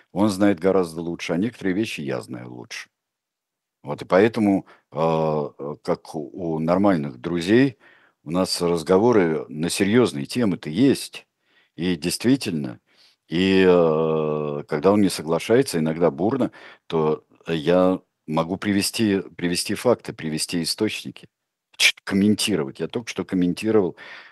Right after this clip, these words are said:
а, вот, э, и что говорит? Ну, знаете, это, этот экскурс.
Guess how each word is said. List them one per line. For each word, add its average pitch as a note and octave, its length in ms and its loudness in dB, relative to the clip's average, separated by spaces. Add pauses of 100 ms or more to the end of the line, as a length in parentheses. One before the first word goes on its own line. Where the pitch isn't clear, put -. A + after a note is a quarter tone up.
(120)
а, D#2+ 680 2
вот, E2 500 -2
э, D2+ 480 -4 (420)
и E2+ 100 -4
что A#2+ 220 0
говорит? E2 520 0
Ну, F#2+ 400 -2 (240)
знаете, F#2 680 -2 (680)
это, E2+ 400 -2 (800)
этот - 360 -6
экскурс. - 600 -4